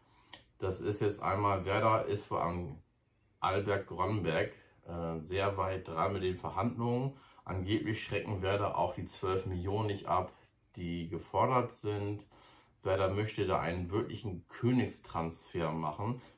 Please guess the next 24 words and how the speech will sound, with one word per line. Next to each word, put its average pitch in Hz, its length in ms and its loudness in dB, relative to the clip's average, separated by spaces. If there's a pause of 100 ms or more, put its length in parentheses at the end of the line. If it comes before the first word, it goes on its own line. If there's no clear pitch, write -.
Wir 87 160 -2
haben 104 160 4
dazu 101 300 -2
mal 98 200 2
ein - 60 -4
eigenes 90 500 -2
Video 98 280 -4
gemacht, 82 320 0
das 82 100 -8
verlinke 95 480 -6
ich 87 80 -8
euch - 180 -4
an 80 120 -6
dieser 78 180 -8
Stelle. 82 560 -6 (640)
Da 85 380 2
seht 92 240 -4
ihr 98 100 -2
einmal 87 380 2
die 80 380 -2
Vorstellung 82 600 -4
des 78 120 -8
Spielers 95 600 -2
und 82 480 -4